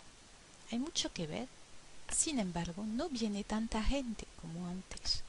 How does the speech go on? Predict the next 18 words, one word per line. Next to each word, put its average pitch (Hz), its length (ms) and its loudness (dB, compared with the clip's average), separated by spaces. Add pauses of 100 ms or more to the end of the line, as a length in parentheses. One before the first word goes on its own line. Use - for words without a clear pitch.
(600)
Il 156 120 -4
y 156 40 4
a 156 60 2
beaucoup 170 400 -6
à 170 100 4
voir. 277 500 2 (300)
Cependant, 196 720 6 (1900)
il 196 140 0
n'y 180 120 0
a 156 40 -2
pas 220 140 0
autant 202 280 0
de 165 160 -2
gens 202 300 8 (680)
qu'avant. - 280 2 (1400)
Bueno, 240 320 4 (300)
pues 185 180 2
ahora, 185 320 4